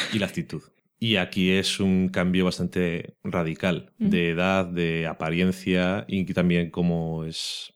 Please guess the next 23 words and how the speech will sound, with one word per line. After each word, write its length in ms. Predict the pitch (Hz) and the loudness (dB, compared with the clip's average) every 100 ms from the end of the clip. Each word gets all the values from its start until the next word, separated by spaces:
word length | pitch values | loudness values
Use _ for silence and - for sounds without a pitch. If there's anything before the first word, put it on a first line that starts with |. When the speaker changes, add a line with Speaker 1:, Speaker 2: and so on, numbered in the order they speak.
| - | -6
Speaker 1:
la 160 | 95 87 | -2 0
pinta 280 | 95 92 87 | 0 2 0
que 120 | 90 | 0
tiene 340 | 95 95 98 | 2 2 4
y 60 | 98 | 2
la 100 | 87 | 0
actitud 300 | - - 87 | -2 -6 -4
que 120 | - | -4
tiene. 360 | 87 92 92 - | -2 -2 -2 -6
Speaker 2:
No, 520 | - 196 214 208 208 | -6 -2 0 0 0
no 260 | 202 202 202 | 0 0 0
me 120 | 220 | 0
fijé 220 | 240 - | -2 -2
en 60 | 226 | -2
los 120 | 247 | -2
zapatos 520 | - 185 190 190 175 | -2 -2 -2 -4 -8
que 120 | - 185 | -8 -6
llevaba, 440 | 175 170 165 156 - _ _ _ | -4 -4 -6 -8 -14 _ _ _
pero 300 | 196 185 190 | 0 4 4
<laughs> 720 | 214 339 - - 392 349 277 | 4 2 0 0 2 2 2
el 140 | 269 220 | 0 0
abrigo 360 | 190 208 214 | 0 2 2
mola. 300 | 185 190 185 | 2 0 -2